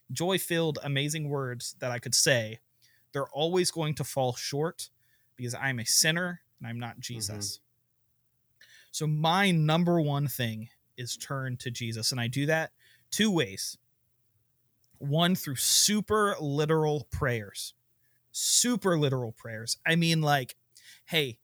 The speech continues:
Speaker 1: Jesus, in the Bible, it says that Christians should be filled with joy.
Speaker 2: Mm-hmm.
Speaker 1: I don't, I don't have that right now. Like,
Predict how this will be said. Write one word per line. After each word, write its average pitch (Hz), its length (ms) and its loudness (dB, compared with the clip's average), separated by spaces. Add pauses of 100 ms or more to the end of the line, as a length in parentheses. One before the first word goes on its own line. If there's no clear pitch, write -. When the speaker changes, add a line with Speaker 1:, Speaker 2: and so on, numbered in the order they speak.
(160)
Speaker 1:
Jesus, 127 640 2 (340)
in 190 180 4
the 226 80 4
Bible, 175 540 2 (540)
it 175 160 4
says 175 600 4 (140)
that 151 180 -2
Christians 196 520 0
should 170 160 -2
be 160 120 -4
filled 147 280 -2
with 135 200 -6
joy. 127 320 -6
Speaker 2:
Mm-hmm. 92 360 -8 (800)
Speaker 1:
I 175 140 8
don't, 233 200 -2 (160)
I 180 120 6
don't 233 180 2
have 185 280 2
that 127 200 0
right 123 220 -8
now. 107 240 -18 (500)
Like, 151 120 -10